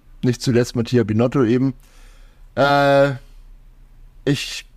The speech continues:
vermag wirklich nicht zu beurteilen, inwiefern das jetzt die ganzen Turbulenzen im Konzern das Audi Formel eins Projekt gefährden könnten. Also ich glaube nicht, dass man jetzt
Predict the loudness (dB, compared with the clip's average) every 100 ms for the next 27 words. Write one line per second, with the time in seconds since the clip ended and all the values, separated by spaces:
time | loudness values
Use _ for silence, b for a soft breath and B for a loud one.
0 | -20 -20 -12 -2 0 2 0 -2 -4 -2
1 | 0 0 -4 -2 -2 2 0 0 0 0
2 | 0 0 -2 -2 0 0 -2 -2 -6 -6
3 | -14 -16 B B B B B B B -4
4 | 0 0 -2 -2 0 2 2 0 -2 -2
5 | 0 -2 -2 0 2 0 -2 -4 -10 -18
6 | -16 -16 -18 -10 -6 -4 -2 0 0 0
7 | 0 0 -2 -2 -2 0 -4 -2 0 0
8 | -2 -2 -2 -2 -4 -4 -6 -2 2 4
9 | 2 2 0 -2 -2 0 0 0 -2 -10
10 | -14